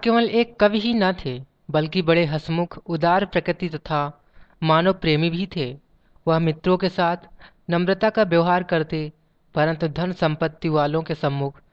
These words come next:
स्वाभिमानी बन जाते थे। इसी कारण से जब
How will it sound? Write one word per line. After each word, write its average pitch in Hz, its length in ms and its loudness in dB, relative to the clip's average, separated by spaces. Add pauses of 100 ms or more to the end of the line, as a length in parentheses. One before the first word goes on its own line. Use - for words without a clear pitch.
(160)
स्वाभिमानी 156 540 2
बन 151 180 -2
जाते 139 340 -2 (100)
थे। 131 180 -10 (680)
इसी 196 260 -2
कारण 196 360 4
से 190 160 -2
जब 151 280 0